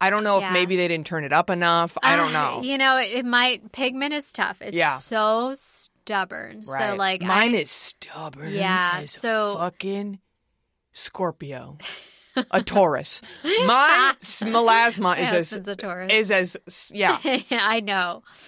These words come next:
Speaker 1: I'm married to a Taurus.
Speaker 2: Oh,
Speaker 1: I know.
Speaker 2: really?
Speaker 1: Yeah.
Speaker 2: Me too.
Speaker 1: You are too?
Speaker 2: Yeah.
Speaker 1: Cute.
Speaker 2: We should have a double date.
Speaker 1: I know.
Speaker 2: Um,
Speaker 1: Well, then they'd
Speaker 2: so
Speaker 1: just be stubborn in
Speaker 2: <laughs> Yeah.
Speaker 1: the corner, and you and I would go off having fun.
Speaker 2: <laughs>
Speaker 1: Stubborn melasma. Is this melasma? You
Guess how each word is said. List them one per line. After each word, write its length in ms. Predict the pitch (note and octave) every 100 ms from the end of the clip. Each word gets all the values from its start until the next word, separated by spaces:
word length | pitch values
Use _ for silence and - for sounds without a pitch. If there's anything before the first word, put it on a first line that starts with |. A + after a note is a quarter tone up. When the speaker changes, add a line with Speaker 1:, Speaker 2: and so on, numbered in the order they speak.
| -
Speaker 1:
I'm 200 | F#3+ A3+
married 260 | C#4 D#4+ D4+
to 120 | G#3
a 40 | D#3
Taurus. 380 | F#3 D3+ C3+ C4+
Speaker 2:
Oh, 60 |
Speaker 1:
I 120 | D#4 C4
know. 160 | C4+
Speaker 2:
really? 160 | C4 E3
Speaker 1:
Yeah. 340 | F3+ C4 C4+ -
Speaker 2:
Me 200 | D4 A#4
too. 380 | - A4+ B4 A#3+ -
Speaker 1:
You 200 | G#3 D4
are 100 | D4+
too? 240 | D#4 A#3+ C4+
Speaker 2:
Yeah. 320 | C4+ D#4 A#3+
Speaker 1:
Cute. 480 | A#3+ B3+ A#3 A3 A3+
Speaker 2:
We 80 | G#3+
should 200 | - A3
have 180 | A3+ A#3+
a 40 |
double 300 | A3+ A3+ A#3
date. 300 | A3+ G#3+ -
Speaker 1:
I 140 | D3 D#3+
know. 340 | E3 F#3+ C#3+
Speaker 2:
Um, 520 | A3+ G#3 G3 F#3+ F#3
Speaker 1:
Well, 140 | D#3 D3+
then 220 | E3 D#3
they'd 180 | D#3 D#3
Speaker 2:
so 100 | B3
Speaker 1:
just 200 | F#3+ -
be 80 |
stubborn 520 | E3+ - A3+ A3+ G3 D#3
in 60 |
Speaker 2:
<laughs> 20 |
Yeah. 100 | E3+
Speaker 1:
the 60 | G#3
corner, 320 | A#3+ A#3+ G3
and 100 | D#3
you 120 | F3+ G3+
and 80 |
I 120 | G3 G#3+
would 140 | F#3+
go 140 | F#3
off 160 | F#3 F#3+
having 260 | G3+ G#3 G3+
fun. 240 | B3+ B3 G#4 -
Speaker 2:
<laughs> 840 | F4 F#4 A4+ - A#4 - G4 -
Speaker 1:
Stubborn 680 | B4+ C5+ C5 G#4 G#4 F#4+ D#4
melasma. 760 | C#4 C4+ C#4+ E4 D#4+ A3+ F#3+
Is 160 | C#4+ C#4
this 200 | F4 E4
melasma? 560 | D4+ B3+ A3+ C#4 C4+
You 60 | D#4